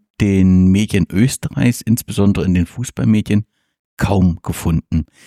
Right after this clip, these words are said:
Ist das Verhältnis von Fußballliteratur, Fußballkultur und Österreich etwas schwierig? Oder kannst du das irgendwie erklären, warum das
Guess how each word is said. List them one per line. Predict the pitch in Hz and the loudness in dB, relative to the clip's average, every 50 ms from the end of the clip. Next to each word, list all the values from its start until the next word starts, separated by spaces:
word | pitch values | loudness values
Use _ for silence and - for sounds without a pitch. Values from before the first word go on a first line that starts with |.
| - - _ _ | -20 -20 _ _
Ist | - - - - - | -2 -2 0 0 -2
das | 170 - - | -2 -2 -2
Verhältnis | - 120 101 101 107 117 - 123 123 113 - | -2 0 2 2 2 2 2 0 0 -2 -2
von | - 113 110 107 110 107 107 104 107 - | -2 2 4 4 4 4 4 2 -2 -6
Fußballliteratur, | - - - 120 127 139 - - - 120 113 107 120 110 - 117 101 104 110 - - - 117 110 - | -10 -12 -8 -6 -6 -6 -6 -6 -4 -4 0 0 0 0 0 -2 -2 -2 -4 -6 -4 -2 -2 -2 -2
Fußballkultur | - - 127 131 - - - - 104 101 - - - 110 95 - - - - - 123 127 139 139 113 - - _ | -4 -8 -10 -10 -10 -12 -6 -4 -4 -4 -4 -2 -2 -2 -2 -2 -6 -12 -8 -4 -2 0 0 0 -2 -4 -4 _
und | 123 113 101 - - - | 0 0 0 0 -2 0
Österreich | 101 120 135 - - - - - 113 110 107 107 - - - _ _ _ _ _ _ _ _ _ _ _ _ - | 0 0 0 -2 -4 -6 -6 -2 -2 0 0 0 -2 -4 -12 _ _ _ _ _ _ _ _ _ _ _ _ -8
etwas | 104 - - - - 90 85 - | -6 -6 -6 -8 -6 -6 -6 -6
schwierig? | - - - - 87 95 113 139 156 175 160 - - - | -8 -10 -8 -4 -2 -2 0 0 0 -2 -4 -4 -8 -6
Oder | - 107 107 101 | -2 -2 -2 0
kannst | - 113 107 - | 0 -2 -2 -2
du | - | -2
das | - 117 - | -4 -4 -4
irgendwie | - - 98 107 117 131 - - 123 - | -2 -4 -2 0 0 -2 -2 -2 -4 -4
erklären, | - 98 95 - - - 85 87 98 120 123 113 | -4 -6 -10 -10 -8 -4 -2 0 0 0 0 0
warum | 110 104 - - 104 117 117 | -2 -4 0 2 2 2 2
das | 107 - 110 107 - - - - - - - - | 2 0 0 0 0 -4 -8 -8 -10 -10 -10 -12